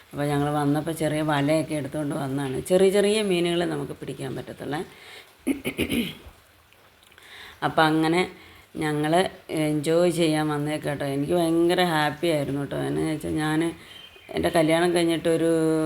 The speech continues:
പത്ത്, പതിനേഴ്, പതിനെട്ട് വർഷം കൊല്ലമായേ. പക്ഷേ അവർ അപ്പോൾ ഒന്നും എനിക്ക്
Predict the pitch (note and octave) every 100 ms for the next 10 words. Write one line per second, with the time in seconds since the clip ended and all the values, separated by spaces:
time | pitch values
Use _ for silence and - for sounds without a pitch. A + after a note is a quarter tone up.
0 | D#3 D#3 D3 D3+ - D#3+ D#3 A#2+ - D3+
1 | D3+ D#3 D#3 D#3 D3+ D3+ D3+ D#3 C#3+ -
2 | D3+ D3 D#3 D3 C#3+ F3 G3+ - - -
3 | - - _ _ _ E3+ - F3+ F3+ -
4 | - - _ - D#3+ E3 E3 C3 D#3+ D#3
5 | F#3 F3 E3 E3+ F3 D#3+ D#3+